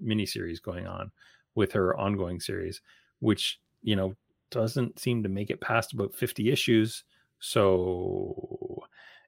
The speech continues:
and then Batman, y-, I just pulled up the Batman, um, page on Managed Comics, and I was inundated <laughs> with about, about twenty-five, I think,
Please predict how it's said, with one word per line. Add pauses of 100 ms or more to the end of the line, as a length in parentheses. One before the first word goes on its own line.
and
then
Batman,
y-, (220)
I
just (400)
pulled
up
the
Batman, (280)
um, (140)
page (120)
on
Managed
Comics, (580)
and
I
was
inundated (220)
<laughs>
with
about, (1300)
about (300)
twenty-five,
I
think,